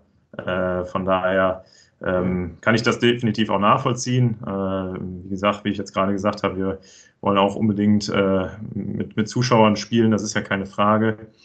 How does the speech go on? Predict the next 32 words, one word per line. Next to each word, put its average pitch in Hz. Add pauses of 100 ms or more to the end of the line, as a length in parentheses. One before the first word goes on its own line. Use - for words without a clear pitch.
(400)
Aber, 95
äh, 92
so 104
eine 98
Situation, 101
wie 98
wir 95
sie 98
jetzt 101
vorfinden, 107
die 98
hat's 98
halt 98
noch 95
nie 110
gegeben. 113 (460)
Und 95
ich -
glaub, 101
da 101
kann 104
keiner 107
so 107
genau 104
entscheiden, 104
was 101
jetzt 107
richtig 110
und 101
was 98
falsch 107
ist. 107